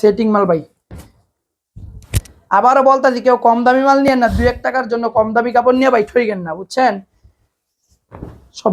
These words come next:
ভালো মাল নিতে হবে ভাই। আমাদের রিটার্ন কাস্টমার অনেক, বুঝছেন? আমাদের রিটার্ন কাস্টমার আছে। আর আমরা আপনার কাপড়গুলো আপনি বিক্রি না করতে পারলেও আমরা এক্সচেঞ্জ করে সুবিধা রাখি, দেওয়ার সুবিধা রাখি। একটা জিনিস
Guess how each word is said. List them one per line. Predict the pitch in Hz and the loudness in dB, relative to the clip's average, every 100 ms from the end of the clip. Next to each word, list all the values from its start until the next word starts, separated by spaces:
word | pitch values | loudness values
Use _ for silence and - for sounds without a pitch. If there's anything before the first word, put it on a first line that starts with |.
| 196 | 2
ভালো | 208 220 | 2 2
মাল | 226 | 2
নিতে | 240 240 | 2 2
হবে | 233 | 2
ভাই। | 214 | 2
আমাদের | 233 233 233 | 2 0 0
রিটার্ন | 262 247 226 | -2 -4 0
কাস্টমার | 202 - 202 202 | -2 -2 -4 -2
অনেক, | 202 151 _ _ _ _ _ | -2 -6 _ _ _ _ _
বুঝছেন? | _ 214 233 | _ -2 0
আমাদের | 226 208 | 0 0
রিটার্ন | 240 220 196 | 0 -2 0
কাস্টমার | 175 - 180 170 | -2 -2 -4 -4
আছে। | 151 156 131 - _ - - - - - - - - _ _ - | -6 -12 -18 -18 _ -20 -20 -20 -18 -18 -18 -16 -16 _ _ -2
আর | 180 208 | 0 2
আমরা | 220 220 | 2 0
আপনার | 220 233 196 | 0 -2 0
কাপড়গুলো | 208 233 233 247 | 2 2 2 0
আপনি | 233 208 | 0 -4
বিক্রি | 233 247 254 | -4 0 0
না | 254 | 2
করতে | 254 220 | 0 0
পারলেও | 214 240 247 | 2 2 2
আমরা | 233 | 0
এক্সচেঞ্জ | 226 - 262 220 - | -6 -2 -4 -4 0
করে | 262 285 - _ - - - | 2 2 -2 _ -20 -18 -10
সুবিধা | 233 226 190 | -4 0 0
রাখি, | 180 175 | -2 -4
দেওয়ার | 196 214 208 | 2 2 2
সুবিধা | 220 208 165 | -6 -4 -4
রাখি। | 165 - 143 _ _ _ _ _ _ _ _ 196 | -6 -14 -20 _ _ _ _ _ _ _ _ -6
একটা | 190 233 233 | 0 2 4
জিনিস | 240 | 2